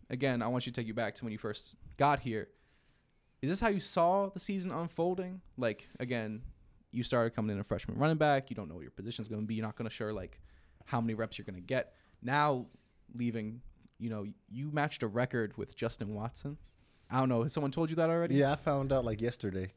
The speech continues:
Speaker 1: Yeah, that's a, that's a big deal. A guy who made it in the N F L, who's having actually, I think, his best career season with Patrick Mahomes right now,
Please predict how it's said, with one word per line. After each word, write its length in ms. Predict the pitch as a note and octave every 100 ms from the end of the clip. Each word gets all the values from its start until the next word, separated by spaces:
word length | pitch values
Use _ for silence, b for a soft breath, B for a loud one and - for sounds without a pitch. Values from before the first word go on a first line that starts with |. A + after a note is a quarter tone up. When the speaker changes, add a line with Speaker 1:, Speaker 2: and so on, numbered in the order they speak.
| -
Speaker 1:
Yeah, 200 | A2+ G2
that's 180 | F#2 -
a, 40 | D#3+
that's 260 | D3 D3
a 60 | D#3
big 240 | D#3 D3+
deal. 340 | D#3+ E3 G#2+ - B
A 60 | -
guy 200 | A2+ A2+
who 80 | A2+
made 160 | A#2
it 40 | A#2+
in 60 |
the 100 | A#2+ A#2
N 80 |
F 140 | A2+ -
L, 380 | A2+ A2+ G#2+ - b b b b
who's 400 | A#2+ A2+ A2 -
having 220 | C#3+ C3+
actually, 320 | - C3+ A2 - -
I 40 |
think, 100 | D3+
his 80 | A2
best 480 | A#2 A#2 - - -
career 300 | A#2+ A2+ A#2
season 340 | - B2 A#2 G#2
with 80 |
Patrick 300 | - A2 -
Mahomes 280 | A2+ A2+ A2
right 120 | G#2
now, 180 | G2+ G2